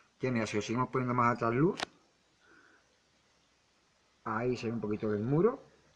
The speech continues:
la barandilla de la calle.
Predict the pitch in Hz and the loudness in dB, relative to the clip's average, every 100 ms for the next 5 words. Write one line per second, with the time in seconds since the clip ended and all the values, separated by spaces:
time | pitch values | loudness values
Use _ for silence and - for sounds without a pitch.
0 | _ _ _ _ _ _ _ _ _ _ | _ _ _ _ _ _ _ _ _ _
1 | - - - - - - - - 110 107 | -20 -20 -20 -20 -20 -20 -20 -12 -8 -6
2 | 104 104 117 170 190 240 262 - - - | -4 -2 2 4 6 4 0 -14 -20 -20
3 | - 185 - 220 175 202 247 285 | -18 -10 -8 -2 2 4 2 -2